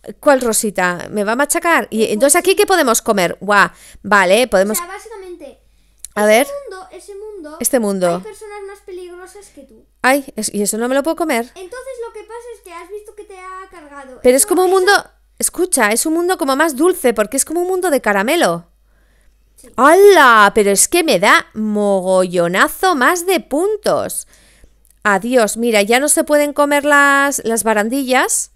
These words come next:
Speaker 1: o por lo menos yo no las puedo comer. Aquí no sé si se podrá... A ver, ¿se podrá subir por aquí? Uy, hay uno de rayas gigante, qué miedo me da.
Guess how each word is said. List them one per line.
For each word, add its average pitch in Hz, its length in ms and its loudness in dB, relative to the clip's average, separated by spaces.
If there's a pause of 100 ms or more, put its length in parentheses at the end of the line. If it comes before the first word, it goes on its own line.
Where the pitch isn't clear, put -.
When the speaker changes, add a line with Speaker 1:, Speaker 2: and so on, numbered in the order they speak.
Speaker 1:
o 190 120 -12
por 202 120 -4
lo 190 80 -2
menos 226 180 -6
yo 254 100 -2
no 247 100 -4
las 220 140 -8
puedo 220 180 -6
comer. 220 360 -6 (400)
Aquí 254 420 -4
no 233 140 -4
sé 302 140 -6
si 277 100 -6
se 247 140 -4
podrá... 202 540 0 (840)
A 185 100 -10
ver, 196 260 -4
¿se - 180 -6
podrá 190 240 -4
subir 247 360 -4
por 190 140 -4
aquí? 262 220 -6 (720)
Uy, 247 260 -2
hay 254 160 0
uno 302 120 0
de 269 120 2
rayas 294 320 -2
gigante, 226 340 -6
qué 220 140 -6
miedo 262 320 -6
me 202 100 -6
da. 180 200 -8